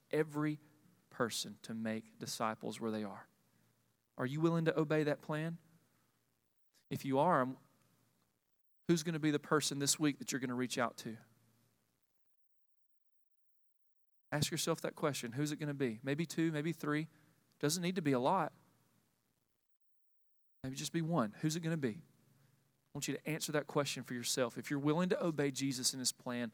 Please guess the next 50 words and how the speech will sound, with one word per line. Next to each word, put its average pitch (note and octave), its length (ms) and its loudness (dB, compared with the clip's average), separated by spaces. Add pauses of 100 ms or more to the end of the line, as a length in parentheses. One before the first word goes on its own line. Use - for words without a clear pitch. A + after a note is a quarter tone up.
(280)
and A#2+ 80 -6
submit B2 300 0
to A#2+ 60 -8
his A#2 120 -4
authority. - 520 -14 (800)
And A#2+ 80 -4
the A2 40 -2
third C#3 200 4
question B2 320 2
I'm A#2+ 60 -4
gonna A2+ 120 -2
ask - 240 -6
you, G#2 80 -16 (1500)
are A#2+ 80 -2
you B2+ 120 -4
willing D3+ 300 6
to D3 100 -2
depend C#3 420 -2
on A#2+ 100 0
his B2 180 0
presence, - 680 -2 (680)
on A#2+ 80 -2
his - 280 -2
power - 540 -6 (240)
in B2+ 80 -6
your A2 120 -6
life? G#2 320 -12 (840)
Are B2+ 60 0
you B2 100 -2
willing D#3 240 6
to E3+ 80 -2
trust - 480 4
him G#2+ 220 -6 (500)
that B2+ 140 2
if B2 160 -2
you D#3 100 0
submit C#3+ 460 2
to D3+ 100 -2
his C#3+ 160 -2
authority C3+ 540 2
and A#2+ 100 0
obey B2+ 320 2
his B2 200 -2
plan, A#2+ 380 -2
that G#2 100 -4
he's A#2+ 220 -4
gonna A#2 160 -6
be A2+ 160 -2
with A2+ 300 -2
you G#2 180 -8